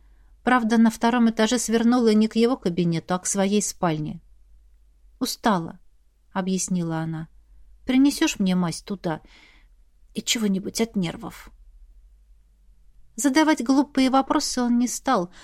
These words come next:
поэтому уже через пару минут выставлял на тумбочку у Сониной кровати лекарства и бутылку настойки, когда-то принесённую Макаром.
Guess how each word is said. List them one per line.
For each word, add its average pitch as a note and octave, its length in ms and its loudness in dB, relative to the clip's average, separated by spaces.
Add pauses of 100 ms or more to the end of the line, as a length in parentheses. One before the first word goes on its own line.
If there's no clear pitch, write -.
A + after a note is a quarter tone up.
(140)
поэтому A3+ 560 4
уже A#3 160 2
через A3 300 0
пару A3+ 260 2
минут B3+ 460 2 (340)
выставлял B3 580 2
на A3+ 160 4
тумбочку A3+ 580 0
у F#3+ 80 0
Сониной G3 460 2
кровати A3+ 540 0
лекарства A#3+ 640 -2
и A#3 160 -4
бутылку G3+ 580 -2
настойки, G3 640 -2
когда-то E3+ 420 -6
принесённую F3+ 720 -4
Макаром. F3+ 640 0